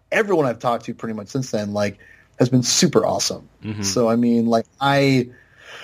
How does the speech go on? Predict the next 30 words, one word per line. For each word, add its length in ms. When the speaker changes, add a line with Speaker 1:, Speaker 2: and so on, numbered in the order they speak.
Speaker 1:
you 140
know, 420
like 140
I 80
said, 220
I 300
don't 340
even, 500
I 60
don't 160
have 200
any 100
remotely 480
problems 400
with, 180
remotely, 460
<laughs> 40
I 100
can't 100
even 200
talk. 260
I 80
don't 80
have 140
any 260
problems 340
like 120
that 120
remotely. 420
So 480